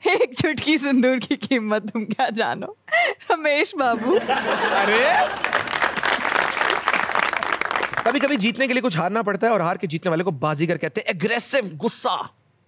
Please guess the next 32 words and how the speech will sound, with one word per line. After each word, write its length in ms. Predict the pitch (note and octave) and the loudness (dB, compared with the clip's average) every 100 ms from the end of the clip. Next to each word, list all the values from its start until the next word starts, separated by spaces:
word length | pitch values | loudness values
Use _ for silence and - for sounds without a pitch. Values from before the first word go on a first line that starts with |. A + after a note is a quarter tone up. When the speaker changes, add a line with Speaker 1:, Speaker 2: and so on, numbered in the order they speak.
| _ _ _ _ _ _ - | _ _ _ _ _ _ -4
Speaker 1:
कभी 160 | C4 D4 | 0 2
कभी 220 | E4+ F#4 | 2 2
जीतने 500 | F3+ A#3+ A#3 C#4+ F4 | 0 -2 0 0 0
के 100 | D#4+ | 2
लिए 240 | C#4 C4+ | 2 2
कुछ 260 | C4 A#3+ - | 2 -2 -2
हारना 340 | - F3+ F3+ F#3 | 0 0 2 -4
पड़ता 180 | D3+ | -4
है। 140 | - C#4+ | -8 -6
Speaker 2:
गुस्सा, 360 | - F#4 D4+ | -2 2 2
गुस्सा 500 | G3+ G3 - - D4 | 0 -4 -4 0 0
इकरा 180 | B3+ - | 2 0
Speaker 1:
और 80 | D4 | 0
Speaker 2:
जी। 100 | A#3+ | 0
Speaker 1:
जीतने 420 | G3 C#4+ D4+ F#4 | 2 2 4 2
वाले 240 | F#4+ D4+ D4+ | 4 2 4
को 220 | C#4 F4 | 2 2
बाजीगर 720 | B3+ F3 B3+ C4+ C4 D#4 D#4+ | 0 0 2 2 2 2 2
कहते 220 | D#4 B3 | 2 0
हैं। 60 | E3 | 2
Speaker 2:
और 360 | A#3+ D#4 D#4+ C#4 | 2 4 2 2
गुस्सा 340 | C#4+ - D4 | -2 0 0
इकरा 360 | C4 - A#3+ G3+ | 2 2 2 0
जी। 220 | D3 A#2+ _ _ _ _ - | -2 -10 _ _ _ _ 0
Speaker 1:
जीतने 300 | E4 G#4 E4+ A4+ | 2 2 2 4
वाले 240 | G#4+ A4 | 4 4
को 180 | A#4+ E4+ | 2 2
बाजीगर 520 | F4+ G4 - A4 A4 | 2 2 2 2 4
कहते 180 | G4+ A3+ | 2 4
Speaker 2:
ये 60 | |
Speaker 1:
हैं। 260 | G4 A#4 A4 | 4 4 2
Speaker 2:
ताली। 580 | - - D4 B3+ A#3+ | 0 0 2 2 2